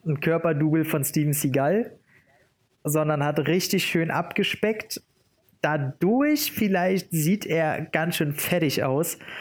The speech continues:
Also er ist so ein bisschen, ich sag mal, er hat den Iggy Pop Vibe entdeckt. Und, aber das ist halt so geil. Und er hat's immer noch drauf und er ist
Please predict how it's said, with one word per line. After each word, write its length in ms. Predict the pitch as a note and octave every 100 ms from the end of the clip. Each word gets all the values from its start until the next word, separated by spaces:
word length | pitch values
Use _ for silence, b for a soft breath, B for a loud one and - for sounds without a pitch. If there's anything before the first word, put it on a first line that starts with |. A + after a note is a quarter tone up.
| B B
Also 220 | D3+ D3+
er 200 | D#3 F#3
ist 140 | G3+
so 80 | -
ein 100 | F3+
bisschen, 640 | F#3 G#3 - F#3 E3+ E3+ - _ _
ich 160 | D#3 D#3
sag 160 | E3+ E3+
mal, 460 | D#3+ D#3 D3+ - _ _ _ -
er 160 | D3+
hat 140 | E3 F3
den 120 | D#3+
Iggy 280 | F#3 E3 E3
Pop 420 | - E3+ - - - _
Vibe 460 | D3 C3+ C3+ C3 -
entdeckt. 640 | D3 B2 B2+ B2+ - - - _ _ B B B B B B _
Und, 420 | - D3+ D3+ D3 C3+
aber 240 | D3 D3+
das 200 | D3 D3
ist 140 | C#3+
halt 160 | D3+ C3+
so 140 | C3+
geil. 480 | B2 B2 A#2 A#2 A2+ - _ _ _ _
Und 160 | D#3 D3+
er 160 | C3+
hat's 200 | D#3+ D#3+
immer 280 | - D#3 D#3+
noch 160 | D3+ D3
drauf 440 | C3+ C3 C#3 C#3+
und 100 | C#3+
er 140 | C#3
ist 180 | C#3+ -